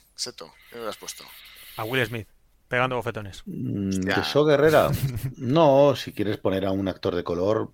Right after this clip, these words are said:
Speaker 3: mm, Denzel Washington quizá esté demasiado,
Speaker 1: Uf, muy
Speaker 3: quizá
Speaker 1: por
Speaker 3: pueda
Speaker 1: encima
Speaker 3: estar
Speaker 1: del
Speaker 3: un poco
Speaker 1: papel.
Speaker 3: por encima del papel, pero,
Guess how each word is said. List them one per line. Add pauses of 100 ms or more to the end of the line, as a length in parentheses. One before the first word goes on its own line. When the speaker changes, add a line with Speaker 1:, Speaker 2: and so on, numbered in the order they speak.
Speaker 3:
mm,
Denzel
Washington
quizá
esté
demasiado,
Speaker 1:
Uf,
muy
Speaker 3:
quizá
Speaker 1:
por
Speaker 3:
pueda
Speaker 1:
encima
Speaker 3:
estar
Speaker 1:
del
Speaker 3:
un
poco
Speaker 1:
papel.
Speaker 3:
por
encima
del
papel,
pero,